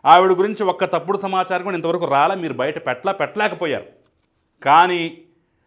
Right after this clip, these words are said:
ఆవిడ క్యారెక్టర్ ఇది, ఆవిడ క్యారెక్టర్ అది అంటూ కూడా వండి వార్చేటటువంటి కథనాలు బోలెడు. ఇక తను పంపినటువంటి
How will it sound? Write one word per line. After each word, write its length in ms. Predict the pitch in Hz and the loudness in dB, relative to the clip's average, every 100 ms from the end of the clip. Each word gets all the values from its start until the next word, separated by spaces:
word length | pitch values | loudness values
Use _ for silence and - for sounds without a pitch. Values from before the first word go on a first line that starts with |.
| - | -6
ఆవిడ 160 | 170 170 | -4 0
క్యారెక్టర్ 480 | 180 185 - 196 | 2 0 -2 -10
ఇది, 300 | 170 175 214 | -8 -8 -6
ఆవిడ 220 | 165 160 165 | -2 -2 -2
క్యారెక్టర్ 380 | 165 165 170 156 | -4 -4 -6 -2
అది 240 | 139 160 | -2 -2
అంటూ 200 | 156 147 | -8 -8
కూడా 360 | 135 165 127 143 - _ _ | -4 -2 -2 -4 -14 _ _
వండి 300 | 117 139 151 | -10 -8 -6
వార్చేటటువంటి 720 | 147 135 127 139 127 117 127 | -2 -2 -2 -8 -10 -10 -14
కథనాలు 420 | 120 107 110 143 135 | -10 -8 -8 -8 -8
బోలెడు. 380 | 104 98 98 - _ _ _ _ _ _ _ _ _ _ _ - | -12 -14 -14 -20 _ _ _ _ _ _ _ _ _ _ _ -12
ఇక 380 | 180 196 180 180 | -2 4 6 6
తను 160 | 185 185 | 2 0
పంపినటువంటి 880 | 185 185 226 220 202 202 196 165 | -2 -2 -2 -2 -4 -6 -6 -8